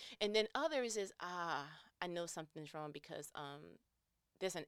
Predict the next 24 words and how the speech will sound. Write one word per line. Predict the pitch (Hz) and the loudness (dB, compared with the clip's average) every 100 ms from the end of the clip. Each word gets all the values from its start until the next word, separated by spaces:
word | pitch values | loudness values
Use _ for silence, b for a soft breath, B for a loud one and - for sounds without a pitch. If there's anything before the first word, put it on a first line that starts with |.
| - | 6
absence | 170 - - 147 - | 6 4 0 -4 -6
of | 147 | -8
a | 143 | -8
person. | - - - - - - _ _ _ _ _ - | -8 -6 -8 -10 -12 -16 _ _ _ _ _ -2
Mom | 160 156 160 | 2 2 2
walked | 156 - | -2 0
out, | 151 147 156 | 2 2 2
dad | 151 139 | 0 0
walked | 147 147 - | 0 -4 -4
out. | 151 143 - _ - | -6 -6 -8 _ -2
I | 156 | -2
don't | 151 | 0
know | 151 | -2
when | 147 | -2
they're | 147 | -4
coming | 147 143 143 | -4 -6 -4
back, | 139 139 - | -2 -2 -6
but | 143 | -8
yeah, | 143 147 | -4 -4
they, | 147 | -4
they | 143 147 | -4 -4
do | 147 139 | -4 -8
this | 139 - | -8 -10
often." | 147 - - - | -12 -12 -16 -16